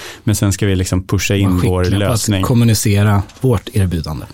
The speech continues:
Speaker 1: Vi ska vara väldigt skickliga på det, så det blir ju någonstans så här, oavsett hur konsultativ man vill vara så blir det ändå någonstans en, en säljarpush i slutändan, för du har ett mål att de ska köpa den här saken av dig.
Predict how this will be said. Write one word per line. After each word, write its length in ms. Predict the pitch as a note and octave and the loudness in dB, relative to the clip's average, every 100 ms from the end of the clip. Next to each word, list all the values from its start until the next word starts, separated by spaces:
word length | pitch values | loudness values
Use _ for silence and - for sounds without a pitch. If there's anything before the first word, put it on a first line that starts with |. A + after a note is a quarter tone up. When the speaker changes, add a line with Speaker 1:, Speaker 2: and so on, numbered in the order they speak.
| - - | -20 -4
Speaker 1:
Vi 100 | D#3+ | -4
ska 160 | - D#3+ | 0 0
vara 100 | D3 | 2
väldigt 480 | C#3+ C#3 A2 A#2+ | 2 0 2 0
skickliga 400 | - A2 - F#2 | 0 -4 0 -2
på 160 | F2+ F#2+ | 0 -2
det, 80 | F#2+ | 0
så 120 | - | 0
det 160 | A#2 C3 | 0 0
blir 240 | D3 E3+ | 0 2
ju 80 | E3 | 2
någonstans 440 | B2 G2 - G2 | 2 0 0 0
så 60 | F#3+ | 0
här, 100 | F#3 D3+ | -2 0
oavsett 600 | C3+ A#2+ - D3 B2 - | 2 2 0 -2 -2 -2
hur 320 | B2 A2 G2 - - - - | 0 0 0 -4 -20 -20 -6
konsultativ 760 | C3+ B2+ - G#2+ A2 G2+ G2+ | 0 2 2 -2 -2 -2 0
man 200 | G2+ G2 | 2 2
vill 140 | G2 G2 | 2 2
vara 380 | G#2+ G2 A2+ | 0 0 2
så 280 | A#2 - G2 F#2+ - - | 2 2 0 -2 -10 -12
blir 520 | A2+ G2 A#2+ C3+ C#3 | -6 -2 2 2 4
det 80 | A#2 | 2
ändå 240 | G2+ G2 F#2+ | 2 2 2
någonstans 520 | F#2 F#2 - F#2 F#2 | 2 0 0 -2 2
en, 220 | F#2 F2+ | 0 2
en 140 | G#2 | 0
säljarpush 840 | F#2+ - G2 F#2 F2+ - A2 - F#2 | 0 0 0 2 0 0 -2 0 -2
i 40 | |
slutändan, 640 | - G2 - G#2+ F#2 F2 | 0 -2 0 0 0 0
för 120 | - | 0
du 100 | A2 | 2
har 260 | A2+ A2+ G#2 | 2 2 2
ett 140 | F2+ | 0
mål 240 | G#2+ G2+ F2+ | 0 0 0
att 100 | E2+ | -2
de 100 | F#2+ | -2
ska 140 | - | -2
köpa 340 | F2+ F#2 - F#2+ | -2 -4 -2 -2
den 120 | F#2 | 0
här 100 | F#2+ | 0
saken 400 | - G#2+ - A2 | 0 -2 -2 0
av 160 | G#2+ | 0
dig. 140 | G2 | -2